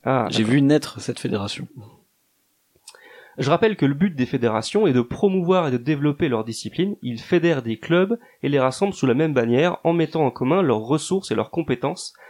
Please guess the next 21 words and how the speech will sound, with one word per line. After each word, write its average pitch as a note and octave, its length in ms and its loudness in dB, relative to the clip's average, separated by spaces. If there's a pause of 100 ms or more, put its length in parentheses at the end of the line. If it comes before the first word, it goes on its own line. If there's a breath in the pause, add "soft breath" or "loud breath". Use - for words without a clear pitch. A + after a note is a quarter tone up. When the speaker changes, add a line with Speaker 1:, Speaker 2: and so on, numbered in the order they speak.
(140 loud breath)
Speaker 1:
afin E3 220 -2
d'atteindre F3 240 0
des C#3 180 0
objectifs D3 480 -4 (140)
qu'ils G#3 160 -6
se - 140 -6
fixent - 340 -10
durant B2 280 2
leurs A#2+ 200 0
assemblées C3+ 300 -4
générales. - 360 -10 (880 soft breath)
Les D3+ 120 -2
fédérations G3+ 460 0
prouvent F3+ 260 -4
pas A#3+ 220 2
que E3+ 120 -4
les D3 100 2
jeux F#3 120 0
sont D3+ 180 -2
des C3 100 2
sports, - 420 -8